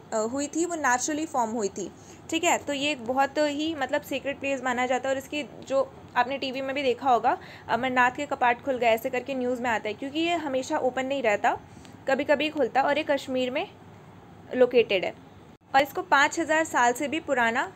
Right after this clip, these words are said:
माना जाता है। अगला है अंबर पैलेस। ये एक पैलेस है,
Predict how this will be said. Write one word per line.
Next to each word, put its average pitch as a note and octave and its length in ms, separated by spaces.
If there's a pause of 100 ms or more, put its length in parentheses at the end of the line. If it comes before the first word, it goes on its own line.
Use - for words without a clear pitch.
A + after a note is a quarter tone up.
(160)
माना A#3 280
जाता G3+ 340
है। F#3 180 (680)
अगला C4+ 240
है E4 300 (160)
अंबर B3+ 300
पैलेस। A#3+ 460 (340)
ये B3 100
एक C#4 60
पैलेस C4+ 480
है, D#4+ 140